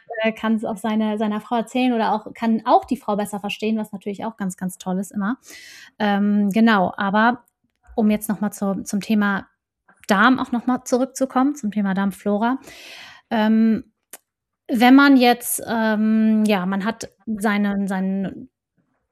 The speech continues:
Monatszyklus, sag ich mal, man hat die verschiedenen Wa-, ähm, Phasen und man hat verschiedene, ähm, Zyklushormone, die dann natürlich auch alles so ein bisschen beeinflussen und steuern.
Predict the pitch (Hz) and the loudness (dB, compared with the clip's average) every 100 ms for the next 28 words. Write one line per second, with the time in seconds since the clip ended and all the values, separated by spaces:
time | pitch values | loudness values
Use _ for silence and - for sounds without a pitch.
0 | - 226 262 311 277 - - 285 277 269 | 0 6 6 8 4 0 -2 0 2 0
1 | 254 247 240 240 - 240 233 233 233 214 | 0 0 0 0 0 2 4 4 4 0
2 | 202 208 214 202 - 196 196 190 208 175 | -4 -6 -6 -6 -4 -4 -2 -2 0 0
3 | 196 196 190 - 254 262 247 240 247 - | -2 -2 -4 -2 2 4 4 2 0 -4
4 | - - 233 208 208 - _ _ _ _ | -20 -10 -2 0 0 -6 _ _ _ _
5 | - 233 185 202 - - 196 - 220 214 | -2 0 0 -2 -4 -4 -4 0 0 0
6 | 208 202 202 196 - 208 202 208 269 254 | 2 2 2 0 0 -2 -2 -2 -4 -2
7 | 247 233 220 220 220 214 185 208 208 202 | -2 2 2 4 2 0 -2 -2 -2 -2
8 | - 208 202 - - 196 - 214 202 - | -2 -4 -4 -4 -4 -4 -4 -2 -2 -2
9 | 202 202 - 202 196 220 277 311 - 247 | -2 -2 -4 -2 0 2 2 2 0 -2
10 | - 226 190 - - 190 185 202 285 | 0 0 0 -4 -4 -2 0 4 4